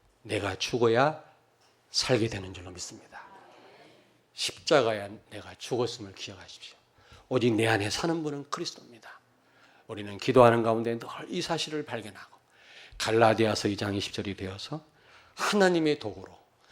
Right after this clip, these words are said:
한 시대를 살리는 종들로 쓰임받는 여러분 되기를 주의 이름으로 축원합니다. 축원합니다. 옆에 있는 분한테 축복하세요. "내가 죽어야 사는 거다."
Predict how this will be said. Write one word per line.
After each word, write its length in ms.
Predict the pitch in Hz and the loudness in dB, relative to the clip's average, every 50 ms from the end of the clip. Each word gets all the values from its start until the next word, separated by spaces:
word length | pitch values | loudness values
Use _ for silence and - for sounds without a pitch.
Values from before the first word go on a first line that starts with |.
| - - - | -20 -12 -4
한 280 | - - - 233 233 | 0 6 8 8 10
시대를 400 | - - - - 254 202 202 190 | 10 10 10 12 12 12 12 12
살리는 560 | 185 - 180 165 165 156 156 160 156 156 147 - | 12 12 12 12 12 12 12 12 10 8 4 2
종들로 480 | - 117 107 110 98 98 92 98 - - - _ _ _ _ _ _ _ _ _ _ _ _ _ _ _ _ _ _ _ _ _ _ - | -2 -2 -2 -2 -8 -10 -14 -16 -20 -20 -20 _ _ _ _ _ _ _ _ _ _ _ _ _ _ _ _ _ _ _ _ _ _ -12
쓰임받는 540 | - - - 143 113 104 98 92 95 95 92 | -4 2 4 4 4 4 2 2 0 0 0
여러분 320 | 98 98 95 95 95 95 | 2 0 0 0 -2 -2
되기를 340 | 90 98 90 101 98 101 101 | -4 -4 -4 -4 -4 -4 -2
주의 200 | - - 127 117 | 2 6 8 8
이름으로 640 | 117 117 120 117 120 139 165 208 208 - - - - _ | 8 8 8 10 12 12 12 12 10 2 -10 -20 -20 _
축원합니다. 1040 | - - - - 131 131 131 123 123 127 123 127 127 131 151 - 240 - - - - - - - - - - - - - - | -10 -6 0 4 6 8 10 10 10 10 12 12 12 12 12 12 12 12 2 -4 -10 -16 -20 -20 -20 -20 -20 -20 -20 -14 -4
축원합니다. 840 | - - 160 156 160 151 147 143 139 139 131 147 165 190 240 - - - - - - - - - - - - 135 131 | 6 10 12 12 12 12 12 12 12 12 12 12 12 12 12 6 -2 -14 -18 -20 -20 -20 -18 -18 -18 -16 -8 -2 0
옆에 240 | 127 127 - 127 | 0 2 2 2
있는 140 | 135 131 123 117 | 0 0 0 -2
분한테 200 | 113 104 98 - | -4 -6 -8 -12
축복하세요. 500 | - - - 139 117 104 - - 107 - - - - - - _ | -14 -6 -4 -2 -2 -2 -4 -8 -14 -14 -16 -20 -20 -20 -20 _
"내가 340 | - - 117 110 104 110 107 | -6 -2 0 0 2 0 0
죽어야 460 | 98 - - 110 101 104 101 98 95 | -2 -4 -4 -2 0 0 0 -2 -4
사는 320 | - - - 143 127 117 107 | -6 -8 -8 -8 -10 -10 -12
거다." 260 | 101 98 - - - | -14 -18 -20 -20 -20